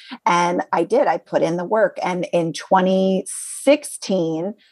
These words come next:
I went to try my first time at the Kentucky Derby Marathon. And I,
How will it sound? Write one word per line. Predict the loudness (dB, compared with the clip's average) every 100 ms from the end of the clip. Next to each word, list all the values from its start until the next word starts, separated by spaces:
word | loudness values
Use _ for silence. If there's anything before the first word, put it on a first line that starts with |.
| _ -8 -2
I | 2 4 2 0
went | 0 0 0
to | -6
try | -8 0 2 2
my | 0 -4 2
first | 2 2 -4 -16 -16
time | -2 2 2 2 0
at | 0 2 2 0
the | -2
Kentucky | -4 -2 -2 2
Derby | 4 4 2
Marathon. | 2 0 0 2 2 -2 _ -20 -12 2
And | 2 2 0
I, | 0 2 4 4 2